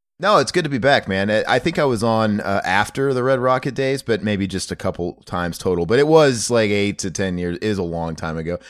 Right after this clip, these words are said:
We were arguing before the show. I was like, "Yeah, man, it's been, like, ten years." Like, "No, no, it's been eight." I'm like, "Pff,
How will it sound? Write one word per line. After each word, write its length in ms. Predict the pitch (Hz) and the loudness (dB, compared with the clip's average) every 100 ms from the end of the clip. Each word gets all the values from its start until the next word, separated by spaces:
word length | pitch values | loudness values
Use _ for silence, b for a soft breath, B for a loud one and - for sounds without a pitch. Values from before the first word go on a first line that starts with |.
| B | B
We 100 | 123 | -4
were 140 | 135 123 | 0 2
arguing 460 | 107 117 110 101 | 2 2 0 0
before 280 | 92 - 98 | -2 -2 -2
the 100 | 87 | -2
show. 440 | - 101 92 85 - B - | -2 0 2 0 -4 B -4
I 60 | |
was 140 | 101 104 | -2 -2
like, 120 | 90 | -4
"Yeah, 200 | 113 131 | 0 2
man, 160 | 101 | 2
it's 100 | 110 | -2
been, 140 | 123 127 | -2 -4
like, 120 | 95 | -4
ten 200 | - 117 | -2 0
years." 180 | 113 104 | 0 -2
Like, 120 | - | -4
"No, 240 | 262 359 370 | -2 -2 0
no, 120 | 247 | -2
it's 140 | 285 | -2
been 160 | - 202 | -4 -2
eight." 220 | 123 131 135 | 0 0 -2
I'm 40 | |
like, 140 | 131 | -8
"Pff, 240 | - 123 | -6 -10